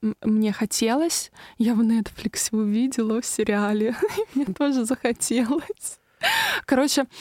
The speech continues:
э, мы с клиентом делали минет, э, моему коллеге. Он кончил ему в рот, и мы поцеловались. Мне не понравилось. <laughs> Я думала, что понравится.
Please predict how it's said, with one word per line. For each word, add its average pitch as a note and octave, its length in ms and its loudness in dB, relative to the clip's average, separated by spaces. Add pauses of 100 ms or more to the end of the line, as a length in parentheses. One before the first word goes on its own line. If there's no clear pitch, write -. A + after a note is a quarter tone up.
(320)
э, - 200 -4
мы B3+ 580 2
с - 240 0
клиентом A3+ 600 0
делали A3+ 340 2
минет, G#3 580 0 (420)
э, G3 240 2
моему G#3 340 2
коллеге. G3+ 540 0 (560)
Он G#3+ 200 0
кончил A3 540 0
ему G#3 440 2
в G3+ 80 2
рот, A#3 500 0
и A3 100 2
мы A#3+ 280 2
поцеловались. G#3 1120 0 (760)
Мне A#3 400 2 (360)
не A3 100 0
понравилось. G3+ 920 0
<laughs> - 1800 -6
Я A#3 220 2
думала, A3 320 2
что - 160 -8
понравится. G3 760 -2